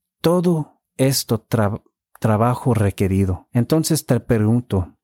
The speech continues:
¿estás usando tu tiempo sabiamente para construir tu arca? ¿Estás expiando esos agujeros? ¿Estás construyéndolo lo suficientemente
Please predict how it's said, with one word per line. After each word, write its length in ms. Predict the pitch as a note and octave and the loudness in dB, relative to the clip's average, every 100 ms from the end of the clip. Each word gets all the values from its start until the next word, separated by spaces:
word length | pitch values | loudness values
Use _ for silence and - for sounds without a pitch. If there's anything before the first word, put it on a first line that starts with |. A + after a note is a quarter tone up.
| _ _ _ - - | _ _ _ -20 -8
¿estás 400 | - G#2+ - C3 | -4 -2 0 0
usando 400 | D3+ - C3+ C#3 | -2 0 0 0
tu 160 | C3+ A#2 | -2 -4
tiempo 380 | - B2+ B2+ C3+ | 0 -2 0 -2
sabiamente 680 | - G#2+ A2 G2+ A2 A#2+ C3+ | -2 0 2 2 0 0 -4
para 280 | - G#2 - | -2 -2 0
construir 560 | G2+ - G#2+ G#2 B2 | -2 -4 -2 0 -2
tu 200 | - G#2+ | -2 0
arca? 500 | G#2 B2 - E3 - _ _ _ _ _ _ - - | 0 -2 -4 -10 -10 _ _ _ _ _ _ -12 -4
¿Estás 360 | A#2 D3+ D3+ | -2 0 -2
expiando 640 | C#3 - - A#2 C#3 C3+ | -4 -4 -2 0 2 2
esos 320 | C3 - C#3 A2+ | 0 -2 -2 -4
agujeros? 680 | G2 A#2+ A#2 D3+ - - _ _ _ _ _ - - | -2 -2 -2 -2 -6 -16 _ _ _ _ _ -20 -6
¿Estás 340 | C3 - D3+ - | -4 0 -2 0
construyéndolo 1080 | D#3 C3+ C3+ A2 A#2+ D3+ C#3+ A2+ A2 G2+ _ | -2 0 -2 0 0 2 2 2 0 -2 _
lo 200 | A#2+ A2+ | -2 -2
suficientemente 1300 | - A#2+ - A#2 - C#3+ D3 - A2 A2+ A2 A#2 A#2+ | 0 -4 -2 -4 -2 -2 0 -2 0 0 0 -2 -4